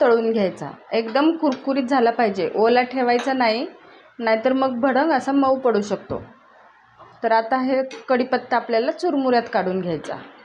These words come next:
आणि आता या तेलात आपल्याला लसूण घालायचा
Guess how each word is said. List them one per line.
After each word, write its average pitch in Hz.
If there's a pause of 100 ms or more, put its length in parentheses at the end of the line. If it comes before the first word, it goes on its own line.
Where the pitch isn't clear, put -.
(520)
आणि 240
आता 262 (1080)
या 247
तेलात 240
आपल्याला 240
लसूण 277
घालायचा 233